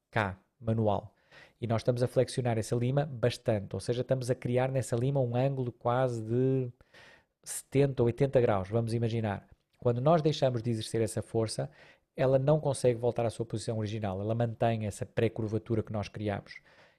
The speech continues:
Isso significa basicamente que nós fomos além do seu limite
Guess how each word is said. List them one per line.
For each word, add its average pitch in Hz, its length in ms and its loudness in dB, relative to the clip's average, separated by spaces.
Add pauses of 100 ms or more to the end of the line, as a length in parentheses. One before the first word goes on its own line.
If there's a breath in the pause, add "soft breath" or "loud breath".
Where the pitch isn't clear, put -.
Isso 117 160 -4
significa 123 420 0
basicamente 123 540 0
que - 80 -10
nós 123 120 -2
fomos 120 300 -2
além 113 500 2 (140)
do 110 100 -14
seu 110 180 -2
limite 107 300 -4